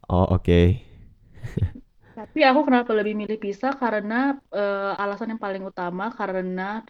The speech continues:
Speaker 2: course structure-nya itu bagus banget.
Speaker 1: Ah, iya sih, paling
Speaker 2: Jadi
Speaker 1: penting itu
Speaker 2: mesti-,
Speaker 1: sih.
Speaker 2: iya, jadi paling penting itu. Jadi sebenarnya aku tuh asal ngelihat, asal nyari-nyari kampus itu paling, yang aku paling consider itu adalah course structure-nya.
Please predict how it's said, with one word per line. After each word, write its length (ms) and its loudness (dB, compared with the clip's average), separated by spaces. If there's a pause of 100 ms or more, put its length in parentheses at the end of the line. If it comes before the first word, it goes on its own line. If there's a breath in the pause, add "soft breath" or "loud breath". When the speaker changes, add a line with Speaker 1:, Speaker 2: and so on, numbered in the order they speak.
(120)
Speaker 2:
course 320 -6
structure-nya 560 -6
itu 160 -8
bagus 320 -6
banget. 320 -10 (240)
Speaker 1:
Ah, 320 6
iya 160 4
sih, 80 -4
paling 160 4
Speaker 2:
Jadi 80 2
Speaker 1:
penting 240 4
itu 160 0
Speaker 2:
mesti-, 80 -4
Speaker 1:
sih. 60 -4 (920 loud breath)
Speaker 2:
iya, 160 2
jadi 160 -4
paling 240 -10
penting 320 -8
itu. 80 -4
Jadi 240 0
sebenarnya 400 2
aku 240 -2
tuh 80 4
asal 240 -2
ngelihat, 560 0
asal 560 -4
nyari-nyari 720 -4
kampus 560 -6
itu 160 -4
paling, 400 0
yang 160 -4
aku 160 -8
paling 240 -6
consider 400 -6
itu 160 0
adalah 320 0
course 320 -6
structure-nya. 640 -8